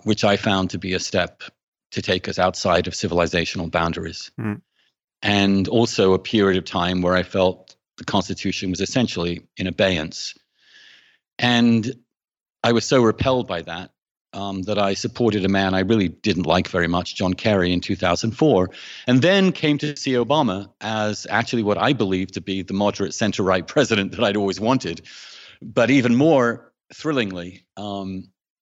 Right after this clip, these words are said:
Speaker 1: able to bring African Americans more fully into that center and into American public life.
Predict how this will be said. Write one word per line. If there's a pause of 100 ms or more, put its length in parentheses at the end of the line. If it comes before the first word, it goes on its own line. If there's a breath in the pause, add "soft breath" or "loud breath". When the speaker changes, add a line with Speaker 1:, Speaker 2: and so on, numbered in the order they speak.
(220)
Speaker 1:
able
to (540)
bring
African
Americans
more
fully
into (500)
that
center
and
into
American
public
life.